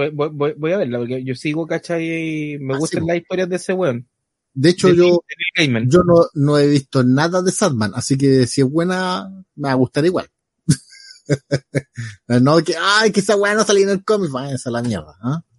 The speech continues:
Speaker 2: Llegó don, don Francisco González, Co-, Coque Master también llegó, ¿ah?
Speaker 1: Bueno, el, el Eduardo Benjamín que estaba ahí recién, ¿cachai? Dice
Speaker 2: Hay los dos primeros capítulos de Sandman y está bien buena, menos mal, po, porque uno cacha el tiro cuando en el capítulo uno no pasa nada.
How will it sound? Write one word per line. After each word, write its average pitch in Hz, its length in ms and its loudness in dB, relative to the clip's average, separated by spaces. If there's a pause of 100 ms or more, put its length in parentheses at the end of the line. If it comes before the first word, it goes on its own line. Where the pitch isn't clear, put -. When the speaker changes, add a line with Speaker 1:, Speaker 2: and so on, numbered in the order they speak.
(260)
Speaker 2:
Llegó 156 220 6
don, 180 260 2
don 175 140 2
Francisco 185 360 0
González, 254 480 2 (420)
Co-, 214 280 2 (280)
Coque 202 240 4
Master 185 280 0
también 165 320 0
llegó, 90 240 0
¿ah? 147 260 -6 (1300)
Speaker 1:
Bueno, 131 320 2
el, 143 120 0
el 139 120 2
Eduardo 165 300 2
Benjamín 180 380 0
que 214 80 0
estaba 208 260 0
ahí 233 280 -2
recién, 254 460 -6 (640)
¿cachai? 214 440 -2
Dice 190 540 -2
Speaker 2:
Hay 147 100 2
los 143 120 4
dos 147 100 4
primeros 156 200 -2
capítulos 156 200 2
de - 40 -10
Sandman 147 300 -4
y 127 40 0
está 123 180 -4
bien 117 220 0
buena, 71 260 -14 (280)
menos 107 280 -4
mal, 117 280 -6
po, - 200 -20 (160)
porque 120 280 0
uno 135 180 4
cacha 123 200 -2
el - 60 -12
tiro 156 180 0
cuando 151 200 2
en 147 80 2
el 135 60 -2
capítulo 139 340 2
uno 147 260 2
no 131 100 0
pasa 120 220 -2
nada. 190 320 -4